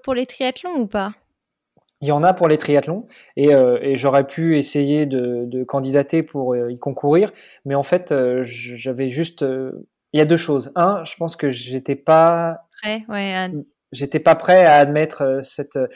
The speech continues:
Speaker 2: ce handicap parce que mine de rien, il faut bien l'admettre, c'est quand même un handicap.
Speaker 1: Oui.
Speaker 2: Et puis, euh, et puis deux, eh ben, je me suis dit, euh, « Non, non, je suis pas aveugle, euh, j'ai pas eu un accident, je suis pas né avec un handicap,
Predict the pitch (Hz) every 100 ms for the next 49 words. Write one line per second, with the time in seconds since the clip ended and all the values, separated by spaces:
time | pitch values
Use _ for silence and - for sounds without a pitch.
0 | - - 156 147 139 165 185 - _ _
1 | _ _ 127 - 135 135 139 160 139 127
2 | 131 131 143 - - 139 - 139 135 127
3 | 123 156 - _ - 214 196 151 147 -
4 | 175 180 160 147 147 139 165 147 - 156
5 | 147 180 208 - - - 143 147 143 147
6 | - 156 165 170 147 139 175 202 165 _
7 | _ - 170 196 165 - 139 135 151 147
8 | 170 214 202 - 143 139 135 131 131 131
9 | 120 147 151 147 147 160 170 208 202 -
10 | 139 151 151 170 151 139 139 143 139 139
11 | 180 -